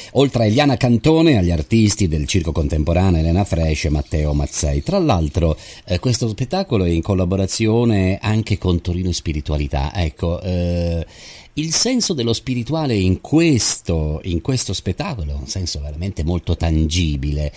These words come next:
eh, nello stesso tempo spirituale, ma che ci fa guardare con, eh, altri occhi, altro sguardo, eh, per l'appunto la realtà.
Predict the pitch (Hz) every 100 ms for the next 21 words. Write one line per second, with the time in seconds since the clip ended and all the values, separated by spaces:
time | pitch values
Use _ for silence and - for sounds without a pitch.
0 | - - - 98 95 92 101 98 101 101
1 | 95 - - - - - - 73 123 135
2 | 170 160 151 110 113 - 147 170 220 226
3 | 233 - 110 113 - 117 - - 151 139
4 | 139 135 160 165 156 117 - - 117 117
5 | 110 107 101 104 - 156 165 - - 131
6 | 123 - - 117 107 - 110 92 95 92
7 | 90 87 92 - - - - 95 92 87
8 | 98 92 98 87 - 85 76 - - 95
9 | 95 80 76 - -